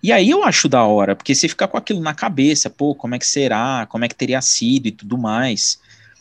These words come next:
Aí é legal. Eu terminei de assistir uma série chamada Treadstone,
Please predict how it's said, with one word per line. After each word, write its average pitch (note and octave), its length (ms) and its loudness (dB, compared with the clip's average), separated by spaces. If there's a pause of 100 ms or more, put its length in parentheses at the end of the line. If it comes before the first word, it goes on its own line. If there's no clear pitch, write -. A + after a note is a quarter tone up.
(200)
Aí F3+ 260 0
é D4+ 60 0
legal. A#2+ 480 0 (320)
Eu C3+ 60 0
terminei D3+ 340 0
de G3 80 0
assistir D#3+ 320 0
uma A#2+ 160 0
série C3 340 0
chamada B2+ 360 -2
Treadstone, G2 760 -2